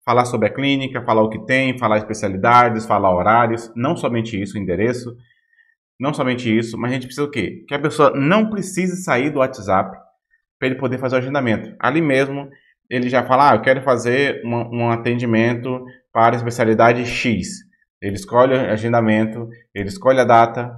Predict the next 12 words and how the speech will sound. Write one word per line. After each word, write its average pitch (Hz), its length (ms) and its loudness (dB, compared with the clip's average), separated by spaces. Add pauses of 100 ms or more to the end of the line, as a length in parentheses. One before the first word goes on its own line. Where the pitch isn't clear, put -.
(160)
depois 110 320 -2
ele 110 80 -4
vai 107 120 0
mostrar 113 300 2
os 123 80 0
horários 120 240 4
disponíveis, 110 680 -2
vai 104 120 -4
trazer 98 260 -4
os 131 80 -4
horários 123 260 2
disponíveis, 113 640 0